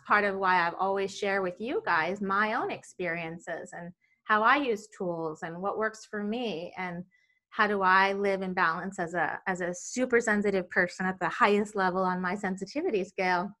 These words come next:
How do I do it? And it doesn't mean that I do it perfectly every day either. It's a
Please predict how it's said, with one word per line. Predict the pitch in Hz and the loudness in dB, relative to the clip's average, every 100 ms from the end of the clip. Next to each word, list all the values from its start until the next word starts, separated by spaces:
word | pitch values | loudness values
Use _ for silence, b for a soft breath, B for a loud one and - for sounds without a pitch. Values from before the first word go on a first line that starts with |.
| _ _ _ _ - - | _ _ _ _ -20 -8
How | 196 208 | 0 2
do | 208 | 2
I | 196 254 | 2 2
do | 226 175 | 0 -2
it? | 76 - - b b b _ | -4 -8 -18 b b b _
And | 208 220 | -2 0
it | 214 | 2
doesn't | 254 254 | 2 0
mean | 254 | -2
that | 240 | 0
I | 226 | 0
do | 226 | 0
it | 220 - | -2 -2
perfectly | 208 208 196 196 190 | -4 -4 -8 -6 -6
every | 190 190 | -6 -4
day | 180 175 | -2 -4
either. | 233 262 - - 180 - | -4 -6 -8 -10 -14 -12
It's | 190 185 | -10 -4
a | 185 175 | -4 -4